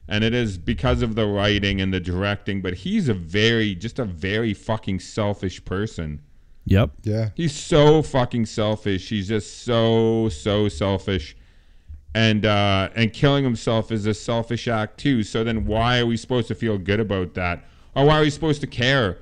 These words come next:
Speaker 1: about this very selfish person who's not making a sacrifice? He's not sacrificing his life for someone. Right? He's
Speaker 2: No.
Speaker 1: not doing it for the greater good. He,
Speaker 2: No.
Speaker 1: it's once again another selfish act by him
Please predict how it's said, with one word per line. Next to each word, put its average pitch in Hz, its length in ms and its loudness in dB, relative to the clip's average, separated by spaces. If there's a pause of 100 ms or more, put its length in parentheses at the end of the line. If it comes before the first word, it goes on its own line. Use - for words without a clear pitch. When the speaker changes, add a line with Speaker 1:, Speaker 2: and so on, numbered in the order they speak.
(260)
Speaker 1:
about 131 240 0
this 113 140 -2
very 127 380 6
selfish 131 540 -2
person 117 580 -2 (120)
who's 120 180 0
not 135 220 -2
making 147 300 -2
a 104 40 -2
sacrifice? 107 960 -2 (260)
He's 208 120 -4
not 190 200 -2
sacrificing 127 840 0
his 87 200 -4
life 117 440 2
for 90 140 2
someone. 87 680 -2 (280)
Right? 135 80 -2
He's 139 60 4
Speaker 2:
No. 123 180 8
Speaker 1:
not 139 80 6
doing 156 220 4
it 147 120 4
for 143 100 0
the 131 100 2
greater 117 360 4
good. 113 380 4 (300)
He, 113 120 2
Speaker 2:
No. 110 160 8
Speaker 1:
it's 104 180 2
once 151 260 2
again 170 220 4
another 135 540 2
selfish 147 540 -2
act 135 300 0
by 131 200 2
him 113 420 0